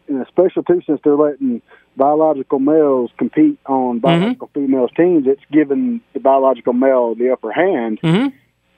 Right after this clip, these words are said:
Speaker 1: And, you know, that, that's another thing, that's another issue that needs to be addressed as well. You know, biologically, men are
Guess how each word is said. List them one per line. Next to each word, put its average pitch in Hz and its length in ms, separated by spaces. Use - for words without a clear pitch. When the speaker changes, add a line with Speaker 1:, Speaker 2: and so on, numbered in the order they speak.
Speaker 1:
And, 127 420
you 147 120
know, 131 160
that, 147 220
that's 160 240
another 160 420
thing, 143 200
that's 151 160
another 185 280
issue 135 460
that 120 220
needs 135 200
to 135 40
be 131 120
addressed 123 420
as 107 80
well. 151 400
You 156 80
know, 165 140
biologically, 180 760
men 156 320
are 139 140